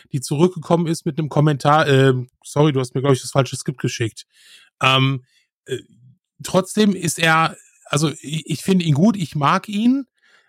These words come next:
aber er, er hat nicht den Stellenwert, äh, eines, ähm, Ghostbusters eins, gerade weil er halt irgendwie, naja, sie, ich hab im-, also sie drehen das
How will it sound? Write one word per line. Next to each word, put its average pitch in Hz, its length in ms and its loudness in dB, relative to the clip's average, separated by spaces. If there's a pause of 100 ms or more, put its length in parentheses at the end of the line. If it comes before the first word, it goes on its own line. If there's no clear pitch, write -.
(400)
aber 180 600 2
er, 156 380 0
er 143 200 2
hat 175 180 0
nicht 185 240 2
den 170 160 2
Stellenwert, 160 1200 0
äh, 143 300 2 (400)
eines, 151 560 0
ähm, 135 400 0
Ghostbusters 139 760 -2
eins, 123 520 -2
gerade 135 400 -2
weil 143 220 2
er 139 160 2
halt 139 180 2
irgendwie, 139 580 -4 (600)
naja, 151 300 2
sie, 131 260 -2 (840)
ich 147 160 -6
hab 151 140 0
im-, 160 180 -4
also 143 300 -4 (100)
sie - 220 -10
drehen 143 300 2
das - 340 -4